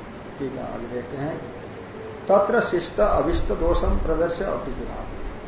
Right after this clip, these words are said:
जो अजात आत्मा की उत्पत्ति मानते हैं, परिणाम, परिणामी उपादान मानते हैं आत्मा को। वास्तव में आत्मा बिगड़ जाता है सृष्टि काल में, जगत बन जाता है, क्या मानते हैं?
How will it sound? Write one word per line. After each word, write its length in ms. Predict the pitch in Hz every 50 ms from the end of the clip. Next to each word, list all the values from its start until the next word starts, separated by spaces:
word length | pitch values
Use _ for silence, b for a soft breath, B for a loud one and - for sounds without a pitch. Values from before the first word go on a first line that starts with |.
| - - -
जो 80 | -
अजात 520 | - - 147 147 160 180 196 214 226 - 196
आत्मा 360 | 190 185 185 190 196 196 190
की 260 | 190 214 220 208 185
उत्पत्ति 420 | 151 - - 185 175 - - 202
मानते 320 | 175 170 156 151 147 156 165
हैं, 100 | 151 -
परिणाम, 440 | 147 143 143 147 156 156 151 131 107 - - - - - - - - - 139
परिणामी 400 | 139 139 147 160 156 156 165 160
उपादान 440 | 143 156 151 143 151 151 147 147
मानते 320 | 143 135 131 131 131 131 139
हैं 100 | 135 135
आत्मा 280 | 123 120 - 127 120
को। 200 | 117 117 123 117 - - - - - - - - - - - 120 123
वास्तव 200 | 123 - - 151
में 120 | 143 147
आत्मा 260 | 147 143 143 156 156
बिगड़ 260 | 139 143 151 160 165 160
जाता 280 | 170 160 151 156 160
है 60 | 147
सृष्टि 260 | - - 147 131 139 135
काल 240 | 147 139 131 127
में, 280 | 120 - - - - -
जगत 180 | - 139 143 156
बन 220 | 151 156 151 147
जाता 280 | 147 147 139 143 - 131
है, 80 | 123 113
क्या 160 | - 127 113
मानते 340 | 117 120 120 120 117 - -
हैं? 460 | 131 139 143 - - - - -